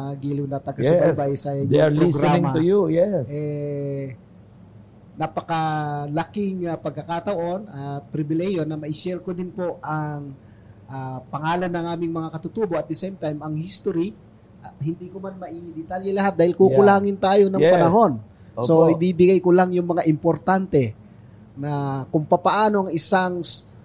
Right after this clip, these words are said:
Speaker 1: mga he-, ang headhunters ay na-convert to soul hunters. So, so, i-flashback lang natin ng konti.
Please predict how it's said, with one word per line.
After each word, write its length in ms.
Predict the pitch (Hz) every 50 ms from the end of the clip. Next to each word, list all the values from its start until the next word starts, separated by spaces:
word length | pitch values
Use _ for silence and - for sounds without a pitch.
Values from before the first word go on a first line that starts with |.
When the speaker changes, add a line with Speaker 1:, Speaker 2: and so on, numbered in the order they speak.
| - -
Speaker 1:
mga 240 | 156 160 160 175 160
he-, 260 | 151 135 165 - -
ang 160 | - 160 160 165 160 -
headhunters 1040 | - - 202 214 208 175 175 220 214 208 202 - 175 151 139 139 135 - - - - - - - - - - -
ay 380 | - 156 165 170 170 170 165 165
na-convert 680 | 160 175 190 196 - 202 185 180 160 185 190 185 - - -
to 160 | - 170 170 160
soul 340 | 156 - - 165 165 160
hunters. 760 | 143 147 151 143 139 139 147 147 139 123 110 - - - - - - - - - - - - - - - - - - -
So, 880 | - - - 175 175 170 165 165 160 156 156 151 147 147 143 139 135 127 123 123 - - - - - - - -
so, 420 | - - - 156 147 147 147 139 - - - - - -
i-flashback 1900 | - 180 175 170 170 170 170 165 160 160 160 160 151 - - - - - - - - - - - - - - - - 175 175 170 - - 160 175 175 -
lang 180 | - 180 165 170
natin 260 | 180 175 175 175 175 165
ng 160 | 170 160 160
konti. 560 | - 156 151 151 143 139 151 147 131 113 -